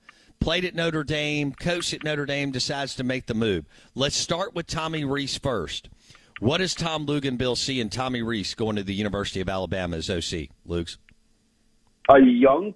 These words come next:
Speaker 2: coach that's had success early, that isn't too set in his ways, so that he's willing to conform and change and adapt to what I always refer to as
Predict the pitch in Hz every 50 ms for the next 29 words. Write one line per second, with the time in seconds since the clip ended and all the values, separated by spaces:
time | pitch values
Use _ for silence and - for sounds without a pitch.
0 | - - 175 165 139 127 139 139 - - - - - - _ _ _ _ _ _
1 | _ _ _ - - - - _ _ _ _ _ - 113 110 - - - 151 156
2 | 160 - - - - - - - - - 151 165 180 - - - - _ _ 170
3 | 165 156 156 156 139 117 101 - - - - _ _ _ - _ _ _ _ _
4 | _ _ _ _ _ _ _ _ _ _ _ _ - _ _ _ - - - 135
5 | 135 135 - - - 165 170 170 170 214 208 - - - - 185 190 185 165 -
6 | - - 185 170 165 165 160 147 147 139 113 110 120 127 139 139 139 135 127 123
7 | 123 113 107 - _ _ _ - - 139 127 120 123 113 - 127 120 104 98 104
8 | 110 113 123 139 151 151 151 147 143 139 127 123 117 - - - - - 220 -
9 | - 117 107 - - _ - 143 143 143 139 143 143 143 135 - 113 117 104 98
10 | - - - 151 139 139 143 143 139 135 123 - - 117 117 117 107 98 - -
11 | 139 135 127 117 110 - - - - _ _ - _ _ _ _ _ _ _ _
12 | _ _ _ _ - - 131 131 127 123 123 120 123 110 98 - _ _ - 120
13 | 127 127 131 131 139 135 131 135 131 127 107 104 120 113 - 127 123 117 - -
14 | 127 110 107 117 113